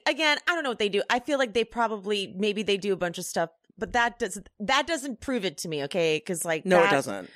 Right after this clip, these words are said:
Speaker 2: That
Speaker 1: traumatized me.
Speaker 2: Also, we
Speaker 1: <sighs>
Speaker 2: forgot to talk about this just real quick now that we're on to a little bit of, like, sex and kink.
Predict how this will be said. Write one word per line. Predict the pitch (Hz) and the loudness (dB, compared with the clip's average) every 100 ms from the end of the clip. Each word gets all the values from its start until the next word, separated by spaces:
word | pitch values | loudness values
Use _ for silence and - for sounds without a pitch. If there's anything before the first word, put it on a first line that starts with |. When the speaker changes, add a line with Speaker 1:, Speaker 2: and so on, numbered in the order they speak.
| - | -8
Speaker 2:
That | - - _ - | -8 -8 _ -10
Speaker 1:
traumatized | 220 170 160 - 139 107 - | -4 -2 -2 -4 -4 -4 -8
me. | - 98 98 139 - - - - - - - _ - | -10 -12 -12 -14 -18 -20 -20 -20 -20 -20 -20 _ 2
Speaker 2:
Also, | 208 240 247 220 | 4 4 4 4
we | 190 170 | 2 0
Speaker 1:
<sighs> | |
Speaker 2:
forgot | 208 233 | -4 -4
to | 262 | -4
talk | 220 185 | -4 -2
about | 175 165 | 0 0
this | 160 151 - | 0 -2 -6
just | - 160 | -12 -12
real | 165 160 | -4 -4
quick | 156 147 139 | -2 -2 0
now | 143 | -2
that | 143 | 0
we're | 135 139 | 0 0
on | 139 139 | 0 -4
to | 143 | -8
a | 135 | -6
little | 139 139 | -6 -6
bit | 131 | -6
of, | 131 | -6
like, | 131 113 - | -8 -8 -12
sex | - 143 139 139 | -4 -4 -4 -10
and | 139 | -10
kink. | - 120 - - | -10 -12 -12 -18